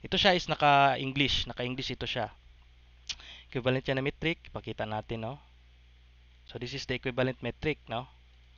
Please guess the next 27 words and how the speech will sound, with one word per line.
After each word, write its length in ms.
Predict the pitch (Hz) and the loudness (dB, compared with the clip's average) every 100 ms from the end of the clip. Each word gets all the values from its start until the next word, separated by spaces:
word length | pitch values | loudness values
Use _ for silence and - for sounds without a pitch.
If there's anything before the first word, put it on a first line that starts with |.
| - - - - - - _ _ _ _ - | -20 -20 -20 -20 -20 -20 _ _ _ _ -8
So, 80 | |
equivalent 400 | 120 143 143 180 | -4 0 4 4
metric 320 | - 185 196 190 | 2 0 0 0
ng 100 | 165 | -2
forty-four 460 | 175 170 - 175 | -2 -4 -2 -2
inch 320 | - 170 180 | 0 -2 -2
dito 400 | - 180 - 156 | 0 0 4 4
is 160 | 139 143 - | 2 -2 -2
one 100 | 139 | 0
thousand 380 | 135 135 139 135 | 2 2 0 0
one 80 | |
hundred 320 | 131 131 135 127 | -2 0 0 0
ang 100 | 123 | -2
kanyang 300 | 127 123 120 | -2 -2 4
depth 240 | 139 - | 4 4
or 400 | 113 110 113 - - | 0 2 0 -2 -6
dito 240 | 123 139 156 | -6 -4 -2
siya 160 | - 127 | 0 0
is 160 | - | -2
one 100 | 123 | -4
thousand 300 | 120 117 120 | -2 -4 -4
one 80 | 120 | -4
hundred 240 | 117 117 | -4 -4
twenty. 480 | 120 117 113 156 120 - - - - - - - | -4 -4 -4 -6 -6 -12 -18 -16 -16 -18 -20 -18
Three 120 | - 120 | -2 2
hundred 160 | 131 - | 2 4
thirty-five 580 | 147 160 160 165 156 | 2 2 0 4 4